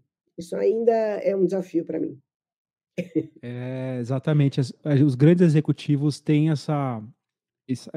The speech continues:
Speaker 2: esse desafio maior, porque você te-, acaba focando realmente na carreira. Eu imagino pra você,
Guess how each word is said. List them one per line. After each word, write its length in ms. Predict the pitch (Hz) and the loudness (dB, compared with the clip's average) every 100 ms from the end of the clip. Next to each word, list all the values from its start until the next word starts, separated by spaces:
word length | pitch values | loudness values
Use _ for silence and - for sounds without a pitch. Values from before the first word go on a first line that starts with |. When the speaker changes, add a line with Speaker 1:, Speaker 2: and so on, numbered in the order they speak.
| 147 _ | -8 _
Speaker 2:
esse 240 | 143 131 147 | -6 -4 -6
desafio 500 | 127 139 135 160 156 | -2 0 0 0 2
maior, 540 | 156 131 123 120 113 _ _ _ _ _ _ - | 2 0 -2 -2 -6 _ _ _ _ _ _ -2
porque 160 | 151 | 0
você 120 | 170 | 2
te-, 100 | 175 | 2
acaba 340 | 180 - 185 190 | 0 2 4 4
focando 400 | - 185 170 160 | 4 0 2 2
realmente 500 | 143 160 151 151 156 | 4 4 2 2 0
na 120 | 147 | -2
carreira. 320 | 156 139 170 | 0 2 2
Eu 20 | |
imagino 320 | 190 202 190 185 | 4 4 2 2
pra 180 | 170 | 2
você, 460 | 143 143 - 160 | 0 0 0 0